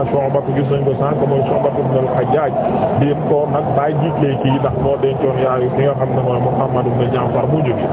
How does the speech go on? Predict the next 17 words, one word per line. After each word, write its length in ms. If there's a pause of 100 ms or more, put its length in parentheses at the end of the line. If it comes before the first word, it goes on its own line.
(320)
wala 580
gis 200
nañ 180
ko 120
sànq 260
ci 140
riwaa 280
Imam 380
al-Bukhari 720
rahimahullahu 720
ala 160
al-jami' 400 (580)
gis 180
nañ 140
ko 120
sànq, 220 (400)
annahu 480